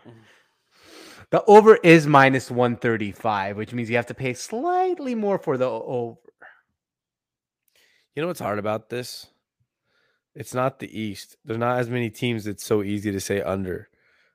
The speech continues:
Speaker 2: I know.
Speaker 1: Um,
Speaker 2: Jeez, I went over, over, under, over, under,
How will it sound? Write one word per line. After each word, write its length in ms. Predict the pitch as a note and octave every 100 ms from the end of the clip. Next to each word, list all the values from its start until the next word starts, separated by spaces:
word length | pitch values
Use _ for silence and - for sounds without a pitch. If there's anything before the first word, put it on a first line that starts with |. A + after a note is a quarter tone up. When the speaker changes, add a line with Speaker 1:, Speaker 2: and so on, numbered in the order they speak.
| _ -
Speaker 2:
I 240 | - F#2+
know. 160 | A#2 G#2
Speaker 1:
Um, 120 | - _ _ _ _ _ _ _ _ _ _ _ _ _ _ _ _ _ _ _ -
Speaker 2:
Jeez, 280 | A2+ G2
I 60 | G#2+
went 200 | A#2+ A2+ -
over, 600 | D3 C3+ B2+ D#3 F#3+ -
over, 520 | C#3+ C3 A#2 B2+ C3+ -
under, 500 | C3 B2+ B2+ C3+ D3 -
over, 500 | A#2+ A#2 A2 A#2+ - B2
under, 480 | A#2 G#2+ A2 A#2